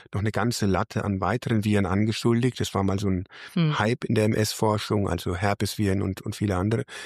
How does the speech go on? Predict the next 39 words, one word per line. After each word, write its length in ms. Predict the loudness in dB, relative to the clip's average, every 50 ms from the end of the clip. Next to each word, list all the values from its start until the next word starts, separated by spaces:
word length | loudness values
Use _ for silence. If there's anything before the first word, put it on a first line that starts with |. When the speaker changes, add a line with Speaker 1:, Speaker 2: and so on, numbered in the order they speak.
| -14 -16 -18 -20 -20 _ _
Speaker 1:
Aber 280 | -4 -2 -2 0 0
alle 200 | 0 2 2 2
Studien 480 | 0 0 0 0 2 2 4 4 2 2
zu 480 | 2 2 2 4 4 4 4 2 2 2
Virenmitteln, 580 | 2 4 4 4 4 2 2 2 0 0 0 0
auch 120 | -2 -2
Antibiotika 720 | 0 0 0 0 0 0 2 2 2 0 0 -2 -2 -2
gegen 240 | -2 0 -2 -2 -2
Bakterien, 500 | -4 -4 -4 -2 0 2 2 2 2 2
waren 140 | 2 2 2
negativ. 640 | 2 2 4 2 2 0 -2 -8 -14 -14 -14 -10 -6
Also 380 | -2 -2 0 2 2 0 0
es 160 | 0 -2 -2 -4
ist 160 | -4 -6 -6
keine 320 | -4 -2 0 2 2 2
Infektionskrankheit. 1120 | 2 2 0 0 0 0 -4 -4 -4 -4 -2 -2 -2 -4 -6 -6 -8 -8 -8 -8 -10 -8 -4
Speaker 2:
Bringt 240 | -2 -2 -2 -2
nichts. 320 | -4 -8 -8 -10 -14 -20 -20 _ _ _ -8
Speaker 1:
Ja. 120 | -8 -8 -8 -12 -18 _ _ _ -2
Speaker 2:
Das 240 | -2 -2 0 0
heißt, 260 | 0 0 0 0 -2 -6 -6
bisher 500 | -6 -6 -2 -2 0 2 2 2 0 0
habe 140 | -2 -2 -2
ich 160 | -4 -2 0
nur 340 | 2 2 2 4 2 2 2
als 220 | 0 0 -2 -2
Möglichkeit, 680 | 0 0 0 0 -2 -4 -6 -4 -2 -2 0 0 0 -2
mich, 260 | -2 -4 -4 -4 -4 -2
äh, 120 | -2 -2
zu 180 | -2 -4 -4 -4
schützen 400 | -2 -2 -4 -4 -4 -2 -2 0
oder 180 | 2 2 2
mein 160 | 2 2 2
Risiko 500 | 2 2 0 0 0 -2 -2 -2 -2 -2
zu 200 | -2 -2 -4 -4
senken, 600 | -2 0 0 0 0 -2 -4 -4 -2 -2 0 0
Vitamin 520 | 0 0 0 0 0 0 2 2 2 0 0
D-Mangel 500 | 2 2 2 2 2 0 0 2 0 0
ausgleichen. 720 | 2 0 -2 -2 -6 -10 -10 -10 -10 -10 -12 -16 -20 -16